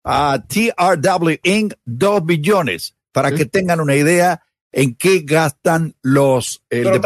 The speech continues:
Speaker 1: Departamento de
Speaker 3: eso
Speaker 1: Defensa.
Speaker 3: nunca se va a desaparecer,
Speaker 1: Ah,
Speaker 3: ¿no?
Speaker 1: no, no, pero, pero
Speaker 3: Porque
Speaker 2: Claro.
Speaker 3: siempre un vehículo para llegar a un acuerdo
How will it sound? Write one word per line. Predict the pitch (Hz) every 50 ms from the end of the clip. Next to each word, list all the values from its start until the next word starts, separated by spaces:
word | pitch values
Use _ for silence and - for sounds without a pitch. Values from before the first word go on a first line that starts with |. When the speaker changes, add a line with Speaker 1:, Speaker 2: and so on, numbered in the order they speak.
| - 220 226
Speaker 1:
Departamento | 202 156 156 156 135 - 143
de | 139 170 175
Speaker 3:
eso | 180 - -
Speaker 1:
Defensa. | - 190 180 185 -
Speaker 3:
nunca | 127 117 196 170
se | - 185
va | 180 175 170
a | 175
desaparecer, | 170 156 - 160 147 - 117 110 117 113 - - 214 240 220 92 78 - _ _ -
Speaker 1:
Ah, | - -
Speaker 3:
¿no? | 127 156 -
Speaker 1:
no, | - - - 151 92 -
no, | - 196 196 -
pero, | 175 156 143
pero | 113 151 143
Speaker 3:
Porque | 151 147 147
Speaker 2:
Claro. | - 143
Speaker 3:
siempre | - - - 254 247
un | 240 220
vehículo | 240 208 160 233 269 285 - - 226 214 220 220
para | 220 208 190 190
llegar | 180 160 165 180 185 196
a |
un | 202 202
acuerdo | 196 170 147 - 190 226 247 226 170 143 147 180 -